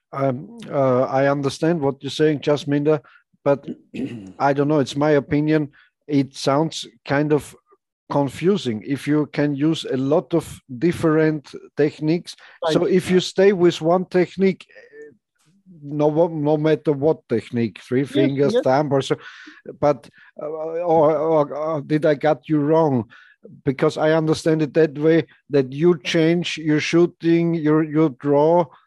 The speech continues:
Speaker 1: uh, depending on what, uh, what you are going for, or,
Speaker 2: No,
Speaker 1: or you
Speaker 2: that is
Speaker 1: stay with one kind of
Speaker 2: when
Speaker 1: draw and, and
Speaker 2: in, no, Dhanurveda teaches the lesson. It is a textbook.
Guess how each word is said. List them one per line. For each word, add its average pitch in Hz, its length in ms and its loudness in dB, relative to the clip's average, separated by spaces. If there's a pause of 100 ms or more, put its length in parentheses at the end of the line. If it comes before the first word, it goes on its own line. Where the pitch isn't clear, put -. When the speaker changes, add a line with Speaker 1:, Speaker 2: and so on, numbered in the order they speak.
(140)
Speaker 1:
uh, 143 360 2
depending 156 680 0
on 143 340 -2
what, 143 240 0
uh, 143 80 2 (280)
what 139 220 -4
you 151 160 2
are 147 380 4
going 135 420 0
for, 107 420 -2 (1000)
or, 151 300 2
Speaker 2:
No, 139 60 2
Speaker 1:
or 147 200 4
you 151 140 2
Speaker 2:
that - 120 2
is 214 60 0
Speaker 1:
stay 175 160 4
with 170 280 4
one 165 280 2
kind 160 360 0
of 165 100 2
Speaker 2:
when 214 160 -2
Speaker 1:
draw 151 380 -2 (180)
and, 139 300 -6
and 143 240 -8 (320)
Speaker 2:
in, 185 280 -8
no, 208 200 -6
Dhanurveda 190 680 -2
teaches 180 340 -6
the 196 100 -4
lesson. 170 260 -6
It 170 100 -12
is 185 80 -10
a 202 80 -6
textbook. 151 400 -10